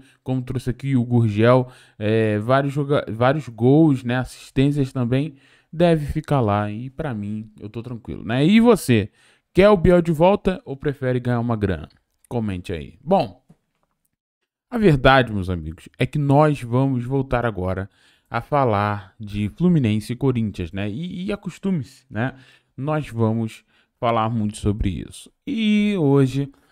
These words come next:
saiu uma notícia que deixou o torcedor tricolor apreensivo e eu vou trazer ela pra você agora, na tela,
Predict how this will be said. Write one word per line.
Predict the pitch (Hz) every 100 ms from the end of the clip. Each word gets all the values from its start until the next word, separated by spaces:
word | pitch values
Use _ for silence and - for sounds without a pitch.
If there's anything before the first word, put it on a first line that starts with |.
| _ _
saiu | - 196 202 185 165 165 160
uma | 156
notícia | 156 151 - 147 135 135
que | -
deixou | 135 135 - 127 127
o |
torcedor | 127 123 - 120 117
tricolor | 117 123 127 117 120 -
apreensivo | 135 135 135 143 143 131 - 185 185 135 156 175 - _ _ _
e | 127
eu | 123
vou | 117
trazer | 117 110 101
ela | 90
pra | 87 87
você | 87 -
agora, | 80 57 - -
na | 92 131
tela, | 135 - 113 101 117 110